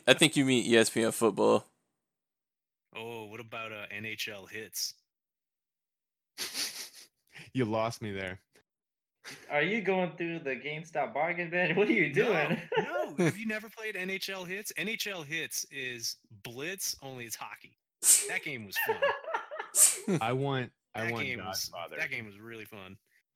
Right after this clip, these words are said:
Speaker 3: I want Godfather.
Speaker 2: Godfather.
Speaker 3: Yeah.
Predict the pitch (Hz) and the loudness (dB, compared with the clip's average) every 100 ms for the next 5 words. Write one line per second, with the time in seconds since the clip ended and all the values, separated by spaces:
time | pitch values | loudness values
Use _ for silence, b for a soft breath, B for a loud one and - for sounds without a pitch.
0 | - 95 95 90 85 85 - 76 78 80 | -14 -10 -10 -6 -8 -8 -10 -12 -12 -14
1 | _ _ _ _ - - - - _ - | _ _ _ _ -18 -16 -14 -18 _ -16
2 | - - - - - - - _ _ _ | -16 -12 -14 -14 -20 -20 -20 _ _ _
3 | _ _ _ - 69 69 | _ _ _ -18 -14 -12